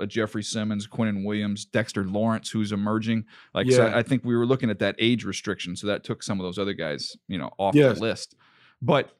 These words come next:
Speaker 1: when you're looking at those types of guys, oh man, I can start building the whole defense around that. And then the corner position, I would put that down below that. And I, I honestly think I would rather have, give me the, give me the Micah Parsons, the Derwin James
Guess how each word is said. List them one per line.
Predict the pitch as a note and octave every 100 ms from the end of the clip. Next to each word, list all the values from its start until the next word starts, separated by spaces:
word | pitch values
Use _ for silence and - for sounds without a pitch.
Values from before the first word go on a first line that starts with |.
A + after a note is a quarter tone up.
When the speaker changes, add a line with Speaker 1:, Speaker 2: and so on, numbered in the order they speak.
| -
Speaker 1:
when | C#3
you're | D3+
looking | E3+ D3
at | A#2
those | F3 G3
types | E3 A#2+
of | A2
guys, | G2+
oh | B2 G2+
man, | A2 G2
I | - D3
can | A2+
start | G2 B2 A2 A2+
building | G#2 A#2+ A#2 G2+ F#2+
the | F2+
whole | G#2+ G2+
defense | F#2+ A2+ G#2 F2+ F2+
around | F2 F2 D#2
that. | G#2+ G2+ - - - -
And | A#2+
then | A#2+
the | A2+
corner | - F3+ G3 C3
position, | A#2 B2 A#2+ A#2 C3+ B2+ D#3+ _ _ _ _ _ -
I | C3+
would | D3 -
put | D3+ C#3
that | A#2+ G2
down | C3 B2+ A#2
below | A2 A2 G#2+ C#3
that. | C#3 G2+ G#2+ - -
And | A2+
I, | C3 D#3
I | C#3
honestly | D#3 F3 - C3
think | C#3+ C3
I | C3
would | C3
rather | B2 B2+ B2
have, | B2 A2 A2 - -
give | C#3+ C#3+
me | C#3+
the, | B2 A2+ G#2+ G2+ - -
give | C#3 C3
me |
the | A#2+
Micah | G#2+ A2+ A#2 A2
Parsons, | - A2 G#2+ G#2+ G#2
the | G2+
Derwin | F#2+ G#2 G2+
James | G2 G#2 G#2